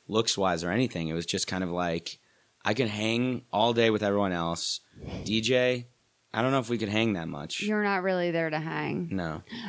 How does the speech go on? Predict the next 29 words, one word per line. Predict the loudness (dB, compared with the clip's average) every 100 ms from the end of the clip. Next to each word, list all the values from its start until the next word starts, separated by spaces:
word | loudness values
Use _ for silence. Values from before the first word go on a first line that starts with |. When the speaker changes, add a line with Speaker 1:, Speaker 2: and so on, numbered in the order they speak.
| -2
Speaker 2:
Okay, | 0 2 2 2
so, | 0 0 0
well, | 2 0
basically, | 0 0 2 0 -2 0 0 -2
Candace, | -2 0 2 0 -2
in | -4
a | 0
brutal | 2 4 4
moment, | 4 2 2 2 0
like, | 0 -2
overhears | 2 2 2 -2 0 0 0
the |
casting | -4 -2 -2 -2 -4
director | 0 4 4 4 2
tell | 4 4 4
Jeff | 6 4 4
Franklin | 2 2 2 0 2 2
that | 2
she | 0
had | -2 -2
high | -4 -4
hopes | -2 -4 -6
for | -10
Candace, | -4 0 2 2 0 0
but | 0 0
she | 0
was | 2
just | 2 2 0
okay. | -2 -2 0 2 2